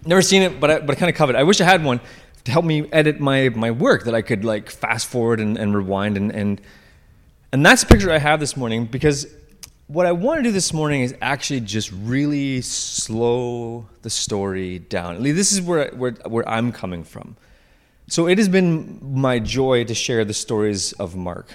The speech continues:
with you guys. I really like the Gospel Mark. Don't know if you've noticed. I really like it. I really think it's great. I was actually reading a, a commentary last night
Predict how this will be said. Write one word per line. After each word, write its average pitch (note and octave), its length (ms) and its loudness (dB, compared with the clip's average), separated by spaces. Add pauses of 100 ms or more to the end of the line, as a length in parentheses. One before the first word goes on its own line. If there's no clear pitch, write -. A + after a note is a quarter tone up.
(120)
with F#2+ 400 -8 (160)
you F2+ 220 -6
guys. - 400 -14 (640)
I A#2+ 180 2
really A#2+ 380 2
like F#2+ 320 -6
the F#2 80 -14
Gospel F2+ 340 -4
Mark. F2+ 300 -6 (160)
Don't F#2+ 160 -8
know F2+ 80 -10
if - 120 -20
you've E2+ 120 -18
noticed. F2+ 400 -10 (560)
I G#2 40 2
really C#3 400 6
like A2 280 2
it. - 200 -14 (280)
I A#2 120 0
really B2+ 320 2
think B2+ 200 -4
it's A2 140 -6
great. A2+ 240 0
I - 20 0
was G#2+ 120 0
actually B2 240 0
reading A2+ 240 0
a, G2 320 0
a G2+ 40 -4
commentary A#2 380 -4
last G2 240 -2
night G2+ 220 -6